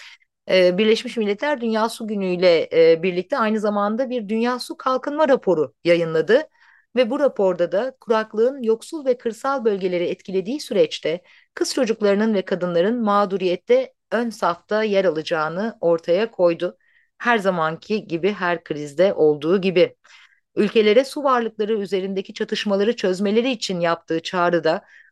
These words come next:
kuraklık, yoksul ve kırsal bölgeleri vurduğunda ilk zarar görenlerin kadınlar ve kız çocukları olduğunu ve dünya genelindeki su stratejilerinin bunu yansıtması gerektiğini bildirdi Birleşmiş Milletler. Raporda Türkiye'nin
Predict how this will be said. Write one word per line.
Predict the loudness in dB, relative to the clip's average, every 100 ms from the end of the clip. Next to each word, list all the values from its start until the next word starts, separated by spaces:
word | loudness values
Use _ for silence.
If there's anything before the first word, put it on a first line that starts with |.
| _ _
kuraklık, | 0 2 0 -8 -8 -4
yoksul | -2 -2 -6 -6
ve | -4
kırsal | -2 -4 0 0 0
bölgeleri | 0 0 -2
vurduğunda | 0 0 0 0 0 -2 -4
ilk | -10 -2
zarar | 0 2 2
görenlerin | 2 0 0 -2 -4 -4
kadınlar | -6 -4 -2 0 -2
ve | -6
kız | -8
çocukları | -4 -4 0 2 4
olduğunu | 2 -2 -8 -10 -16 -20 _ -2
ve | 0
dünya | 2 4 4
genelindeki | 4 2 0 0 -4 -4 -6
su | -4 -8
stratejilerinin | -8 -2 0 2 0 4 6 6 4 2
bunu | 0 0
yansıtması | 2 0 -2 -8 -8 -4 -2
gerektiğini | 0 0 -2 -8 -6
bildirdi | -8 -4 -2 2 2 2
Birleşmiş | 0 0 0 -6 -2
Milletler. | 2 2 2 -4 -6 _ _ _ _ _
Raporda | 0 2 2 2 0
Türkiye'nin | 0 -6 -4 -4 -4 -4 -6